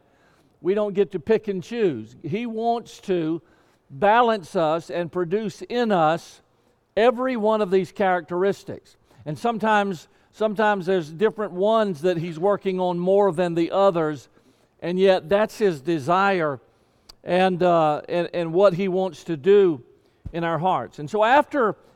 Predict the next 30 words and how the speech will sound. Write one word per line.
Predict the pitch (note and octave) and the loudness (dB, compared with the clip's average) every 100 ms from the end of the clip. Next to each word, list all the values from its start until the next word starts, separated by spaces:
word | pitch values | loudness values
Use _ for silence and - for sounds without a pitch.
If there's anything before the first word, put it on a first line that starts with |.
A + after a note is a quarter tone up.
| - | -10
giving | D#3+ D4+ D#4 B3 | -4 -2 -2 0
us, | G3+ E3 F3+ - - _ _ _ - | 2 4 2 -2 -18 _ _ _ -4
after | G#3 G#3+ G#3 | -2 -2 -2
giving | F#3+ C#4 C#4 A3 | -2 0 0 2
us | F3+ F3 - | 2 2 -2
the, | D#3+ F#3+ F3 C#3+ - _ _ _ _ - | 0 2 2 -4 -16 _ _ _ _ -6
um, | E3 D#3+ D3 C#3 B2+ _ _ _ - | 0 2 2 2 -4 _ _ _ -10
the | E3 | -4
works | F3 G#3 A3+ - | 0 2 0 -4
of | G3+ D3 | -8 -6
the | F3+ | -6
flesh, | A3 B3 G#3+ E3 - - _ _ _ _ - | 0 4 4 2 -2 -18 _ _ _ _ -8
as | F3 | -4
we | F3+ | -4
talked | F#3 G#3 F#3+ | 0 0 0
about | F3+ E3+ D#3+ | 0 0 2
last | F#3+ A3+ A3+ F3+ | 0 0 -2 -6
week, | E3 C#3 B2+ - | -4 -4 -6 -4
after | F#3 A#3 - G#3 F#3+ | 0 0 -2 -4 -2
that, | E3+ G#3+ G#3 D#3+ - _ _ _ | 0 2 2 0 -4 _ _ _
now | - F#3+ A3 C4 | -8 -4 -2 -2
He | G#3+ G#3 | -2 -2
goes | E3+ G3 F#3 C3+ | 2 2 2 -2
down | F3 E3 F3 | -2 0 -2
and | D#3+ | -6
says | - F#3 C#3+ | -2 -2 -2
in | D#3 | -4
verse | C#3 F3+ - | -4 -4 -4
number | F#3 D3+ | -8 -6
twenty-two, | D#3 F#3 F3 D3 - A3+ G3 | -8 -6 -6 -6 0 4 4